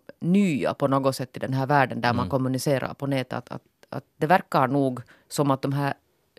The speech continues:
Speaker 1: den här ungdomen är lite klokare än till exempel min generation.
Speaker 2: Mm.
Speaker 1: Som på, ännu testar sina gränser. Att, att jag, jag skulle kanske sänka åldersgränsen i sådana som inte riktigt kan föra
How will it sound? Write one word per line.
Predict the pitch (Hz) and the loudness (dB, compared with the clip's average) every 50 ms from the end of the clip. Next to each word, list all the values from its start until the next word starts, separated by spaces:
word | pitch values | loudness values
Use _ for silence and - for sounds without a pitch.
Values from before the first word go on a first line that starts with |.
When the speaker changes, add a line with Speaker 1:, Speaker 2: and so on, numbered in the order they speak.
| - | -4
Speaker 1:
den | - 156 151 | -2 0 0
här | 147 151 - | 0 0 2
ungdomen | 165 226 233 240 196 147 - 107 117 110 - 107 110 107 123 - | 4 6 6 6 6 4 2 0 0 0 0 0 -2 -2 -2 -4
är | - 151 | -2 0
lite | 156 156 - 151 | 0 0 -2 -2
klokare | - - 190 175 - - - 160 - | -6 -4 -6 -6 -4 -6 -6 -6 -6
än | 90 - - - 147 - _ _ _ _ _ | -6 -8 -8 -8 -10 -14 _ _ _ _ _
till | - 135 - | -6 -4 -4
exempel | - - - 127 - - 127 104 113 131 | -4 -6 -8 -8 -6 -4 -4 -2 -4 -4
min | - 151 143 135 135 | -2 0 0 0 0
generation. | 123 107 107 113 - 170 - - 175 160 160 147 _ _ _ _ _ - | 0 -4 -6 -6 -8 -10 -8 -8 -8 -8 -8 -10 _ _ _ _ _ -16
Speaker 2:
Mm. | 113 110 110 104 - _ _ _ _ _ _ _ _ _ - | -14 -14 -14 -16 -18 _ _ _ _ _ _ _ _ _ -8
Speaker 1:
Som | - 151 135 | -4 -4 -2
på, | 143 147 | 0 0
ännu | - 151 160 151 143 139 - | 2 2 4 4 2 2 2
testar | 160 147 - - - - 123 | 2 2 0 -2 -4 -4 -4
sina | 131 131 123 | -4 -6 -4
gränser. | 120 139 139 135 123 - - 117 | -2 0 0 -2 -2 -4 -6 -8
Att, | - 135 _ - | -8 -8 _ -10
att | 127 123 - - | -12 -12 -10 -8
jag, | - 147 143 - | -6 -6 -4 -4
jag | 143 151 | -4 -6
skulle | - 160 | -4 -2
kanske | - 151 143 - 147 | -2 -2 -2 -2 0
sänka | - 185 170 160 - - 123 123 | 2 2 2 2 2 0 2 2
åldersgränsen | 131 139 135 107 90 98 - - - 127 120 117 - - 123 120 | 4 4 2 2 -2 -4 -6 -6 -6 -6 -6 -6 -6 -6 -6 -6
i | 113 | -6
sådana | - 131 127 131 131 127 127 | -6 -6 -4 -2 -2 -2 -2
som | - 131 123 | -4 -4 -6
inte | 123 117 123 | -6 -6 -8
riktigt | 131 - - 120 - | -8 -8 -10 -10 -6
kan | - 120 117 | -6 -6 -4
föra | - 143 127 104 92 131 | -2 -2 -4 -2 -4 -6